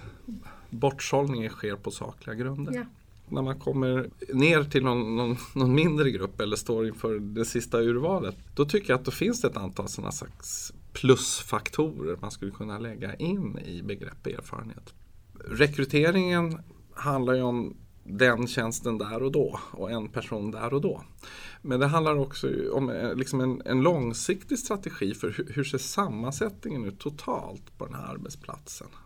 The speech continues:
Speaker 1: Så, en mångfald berikar. Inte bara liksom ur ett slags humanistiskt perspektiv, utan att man är bättre på problemlösning, man är bättre på,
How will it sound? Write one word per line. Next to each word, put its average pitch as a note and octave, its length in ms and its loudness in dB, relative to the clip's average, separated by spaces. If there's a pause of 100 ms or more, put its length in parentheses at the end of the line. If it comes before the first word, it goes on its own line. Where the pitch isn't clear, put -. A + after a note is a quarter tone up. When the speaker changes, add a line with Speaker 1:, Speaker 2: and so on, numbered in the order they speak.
Speaker 1:
Så, - 300 -10 (580)
en A2+ 240 -2
mångfald A#2 800 0
berikar. F3 760 0 (440)
Inte A2+ 260 0
bara A#2 300 0
liksom A2+ 380 -4
ur A2+ 140 -2
ett G#2+ 80 -6
slags - 340 -8
humanistiskt C#3+ 600 -6
perspektiv, - 400 -8
utan G#2+ 360 -6
att G#2 200 -8 (460)
man A2 460 0
är A2 280 2
bättre F#2+ 340 -4
på F#2+ 120 -4
problemlösning, D#3 1200 -4
man G#2 240 -8
är G#2+ 180 -10
bättre G2 440 -6
på, F#2 420 -6